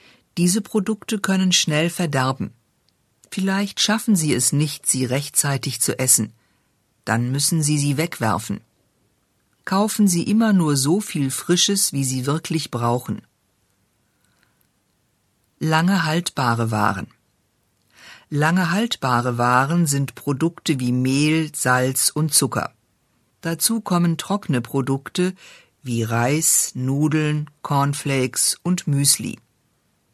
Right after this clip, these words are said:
Auch Lebensmittel in Dosen und Konserven sind lange haltbar. Frische Waren. Frische Waren sind Lebensmittel, die schnell verderben können.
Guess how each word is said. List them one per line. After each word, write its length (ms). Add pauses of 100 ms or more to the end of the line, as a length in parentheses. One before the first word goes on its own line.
(260)
Auch 260
Lebensmittel 920
in 240
Dosen 500
und 220
Konserven 760
sind 300
lange 400
haltbar. 560 (800)
Frische 600
Waren. 520 (1080)
Frische 540
Waren 460
sind 260
Lebensmittel, 800
die 160
schnell 400
verderben 640
können. 340